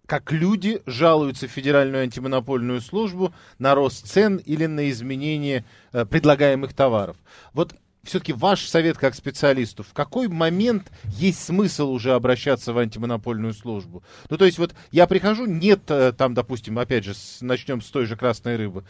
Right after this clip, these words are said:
Охлажденной красной рыбы нет день. Уже жаловаться или все-таки надо, чтобы несколько дней в магазине этого товара не было?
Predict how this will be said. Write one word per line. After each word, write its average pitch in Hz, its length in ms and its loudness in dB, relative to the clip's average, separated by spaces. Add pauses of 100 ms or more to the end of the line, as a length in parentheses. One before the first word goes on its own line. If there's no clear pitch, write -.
(240)
Охлажденной 156 560 0
красной 160 400 2
рыбы 131 240 -2
нет 113 260 -4
день. 175 380 2 (480)
Уже 175 260 2
жаловаться 220 440 4
или 190 180 0
все-таки 190 500 -2 (200)
надо, 170 220 4
чтобы 175 260 0
несколько 170 540 0
дней 131 260 -4
в 110 40 -6
магазине 120 580 -2 (160)
этого 123 260 -4
товара 120 360 2
не 107 240 -4
было? 76 240 -16